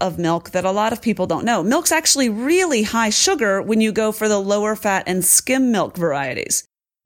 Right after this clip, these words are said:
Wait, what? You thought you were drinking skim milk because it's better for you? No. Sugar contributes to about fifty-five percent of skim milk's calories, giving it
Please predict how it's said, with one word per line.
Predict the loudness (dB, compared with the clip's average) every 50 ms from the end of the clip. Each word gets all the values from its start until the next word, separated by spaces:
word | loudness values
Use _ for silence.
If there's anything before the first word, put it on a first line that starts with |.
| _ -6
Wait, | -2 -2 -2 -2 -4 -4
what? | -2 0 2 2 2 2 0 -2 -4 -8 _ _ _ -6
You | -2 0 0
thought | 2 2 0 0 0
you | 0
were | -2 0
drinking | 0 0 0 2 2 0 2
skim | 2 0 0 0 0 0 2
milk | 0 0 -2 -2 -4
because | -4 -2 -2 -2 -2
it's | -2 -4 -4
better | -2 -2 -2 -2 -2 -4
for | -4 -2 -2 -2
you? | -2 0 -2 -2 -4 -4
No. | -2 -2 0 0 0 0 0 0 0 0 0 0 -2 0 -2 -2 -2 -4 -8 -16 -16 -8
Sugar | -2 2 2 4 4 4 2 0 0 0 0 2 2 0 -2 -4 -6 -4
contributes | -2 0 0 2 0 0 0 0 0 0 0
to | 0 0 0
about | 0 0 -2 -4 -4 -8 -6 -4
fifty-five | -4 -2 -2 0 -2 -2 0 0 0 0 -2 -2 -4
percent | -4 -4 -2 0 -2 -2 -2 -2
of | -2
skim | -2 0 0 -2 -2 -2 -2
milk's | -2 -2 -2 -2 -4 -4
calories, | -4 -4 -4 -2 0 0 0 0 0 -2 -2 -2 -4 -6 -10 -16 -14 -10 -6 -2
giving | 0 0 2 2 2 2 0
it | 0 -2 -4